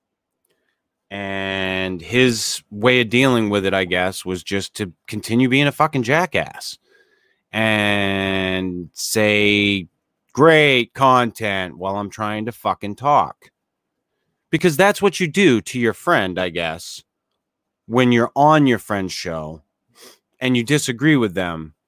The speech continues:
you just blare over them, "Great content." That's what you do. And you know what he's gonna say about me doing this show tonight, too, by the way? "Oh, you're fucking cool, Chris. You're fucking cool."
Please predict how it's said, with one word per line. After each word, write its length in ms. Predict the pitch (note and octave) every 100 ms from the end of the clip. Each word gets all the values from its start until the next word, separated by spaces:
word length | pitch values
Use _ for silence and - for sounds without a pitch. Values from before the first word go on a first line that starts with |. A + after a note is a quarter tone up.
| _ _
you 120 | A#2+
just 280 | B2 B2+ A2+ G2+ F2+
blare 640 | C3 A#2+ C#3 C#3+ C#3 C3+
over 340 | B2+ B2 A2 G2
them, 500 | F2 D#2+ D#2 D2+ - _ _ _ -
"Great 1000 | A2 C#3 E3 D#3+ D#3 D3 C#3+ C3+ B2 _
content." 920 | B2+ C3 B2 A#2 G#2 G#2+ G2 F2 D#2 _ _ _ _ _ _ _ _ _ _ _ _ _ _ _ _ -
That's 220 | G#2 -
what 180 | A#2 -
you 60 |
do. 300 | B2+ F3+ D2+ _ _ _ _ _ _ _ _ _ _ -
And 140 | D3
you 60 | E3+
know 120 | F#3
what 100 | G3+
he's 120 | G3+
gonna 180 | E3+ F#3+
say 280 | D3+ F#3 E3
about 240 | C3+ C3+
me 120 | B2+ A#2+
doing 220 | B2 A#2
this 120 | A2
show 220 | - B2
tonight, 300 | G#2 F#2+ F2
too, 280 | - G#2+ E2 D2+
by 140 | G2
the 100 | F#2
way? 320 | F2+ F2 D2+ _ _ -
"Oh, 180 | D3+ C3+
you're 200 | C3+ C#3+
fucking 520 | - F3 C#3+ B2 G2+
cool, 380 | - B2+ A2+ G2+
Chris. 600 | - F#2+ E2 D#2 - - _ _
You're 220 | A#2+ C3+
fucking 560 | B2+ - D#3+ C3 A2+ G2+
cool." 580 | - - F#2+ E2 D#2